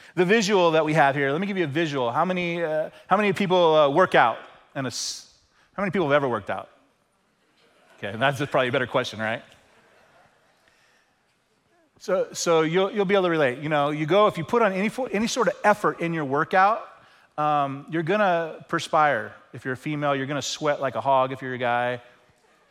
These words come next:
Both stink, by the way.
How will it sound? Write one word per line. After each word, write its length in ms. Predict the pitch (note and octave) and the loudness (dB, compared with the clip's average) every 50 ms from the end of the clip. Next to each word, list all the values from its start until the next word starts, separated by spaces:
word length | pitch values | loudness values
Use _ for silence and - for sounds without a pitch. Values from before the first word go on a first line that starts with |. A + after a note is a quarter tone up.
| _ _ _ _ _ _ _ _ _ _ _ - _ _ _ _ _ _ _ _ _ _ _ _ - | _ _ _ _ _ _ _ _ _ _ _ -20 _ _ _ _ _ _ _ _ _ _ _ _ -4
Both 260 | C#3 C3+ E3 F3 E3 | 2 2 2 2 2
stink, 420 | - - - D#3 C#3+ D3 - - - - - - | -2 -4 -2 -2 -4 -4 -6 -12 -18 -20 -10 -4
by 140 | - C3+ C3 | -2 -2 -2
the 80 | C3 | 0
way. 260 | B2+ B2+ B2 B2+ C3+ | -2 -2 -2 -4 -6